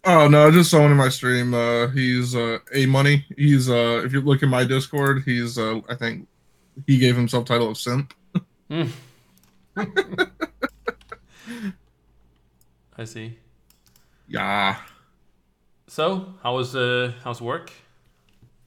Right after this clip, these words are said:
Speaker 1: Uh, didn't really do much of that. <laughs>
Speaker 2: So
Speaker 1: I like, I like clock, I like clock. Are we,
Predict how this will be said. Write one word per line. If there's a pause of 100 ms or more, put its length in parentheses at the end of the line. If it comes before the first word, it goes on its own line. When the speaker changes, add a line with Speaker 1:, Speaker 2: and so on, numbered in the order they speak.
(880)
Speaker 1:
Uh,
didn't
really
do
much
of
that. (420)
<laughs> (2500)
Speaker 2:
So
Speaker 1:
I
like, (160)
I
like
clock,
I
like
clock.
Are
we,